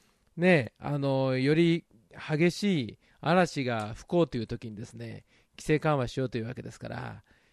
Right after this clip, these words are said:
いや、それ散々なことなんじゃないですかね。それからやっぱりその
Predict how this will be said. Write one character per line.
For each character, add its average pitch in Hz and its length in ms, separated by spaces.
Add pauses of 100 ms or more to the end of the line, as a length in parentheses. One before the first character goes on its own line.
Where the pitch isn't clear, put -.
(120)
い 120 120
や、 127 160
そ - 140
れ 131 80
散 - 260
々 165 460
な 156 80
こ 151 100
と 160 120
な 135 100
ん 143 60
じ 131 60
ゃ 123 40
な 117 60
い - 20
で 107 40
す - 60
か 127 80
ね。 131 280 (580)
そ - 60
れ 151 60
か 165 100
ら 160 60
や 160 60
っ - 40
ぱ - 100
り 165 100
そ 156 100
の 147 420